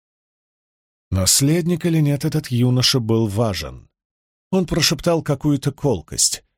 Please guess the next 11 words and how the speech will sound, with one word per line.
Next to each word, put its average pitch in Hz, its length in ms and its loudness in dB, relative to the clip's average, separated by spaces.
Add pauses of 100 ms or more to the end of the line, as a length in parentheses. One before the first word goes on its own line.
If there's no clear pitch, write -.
и 160 60 -2
остальные 139 560 2
закивали, 117 600 0
что-то - 360 -2
бормоча 113 600 0 (340)
и 143 120 4
вперив 143 640 0
в 104 160 -4
Далинора 123 480 0
сердитые 110 640 0
взгляды. 85 580 -4